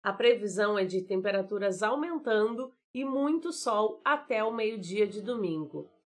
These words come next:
Após esse período, a chuva retorna ao estado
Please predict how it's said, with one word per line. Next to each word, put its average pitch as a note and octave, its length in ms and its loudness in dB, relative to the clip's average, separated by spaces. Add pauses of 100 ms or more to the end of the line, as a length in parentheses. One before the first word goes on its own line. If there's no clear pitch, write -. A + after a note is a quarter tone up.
(240)
Após G#3+ 480 2
esse F#3+ 240 -10
período, F#3 580 4
a G3 120 -2
chuva G#3+ 300 -8
retorna B3+ 580 2
ao C#4 100 -4
estado F#3+ 580 0